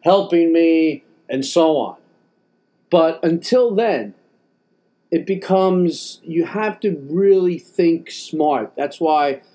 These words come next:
I called my class Thinking Smart. And actually, I got a lot of, you know, great feedbacks on my classes. People would email me and tell me, "Oh, man, uh, you know, I got this role.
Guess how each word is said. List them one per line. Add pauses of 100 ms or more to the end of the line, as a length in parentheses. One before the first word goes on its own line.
(300)
I
called
my
class
Thinking
Smart. (420)
And (420)
actually, (760)
I
got
a
lot
of, (240)
you
know,
great
feedbacks
on
my
classes.
People (240)
would
email
me
and
tell
me,
"Oh,
man,
uh,
you
know,
I
got
this
role.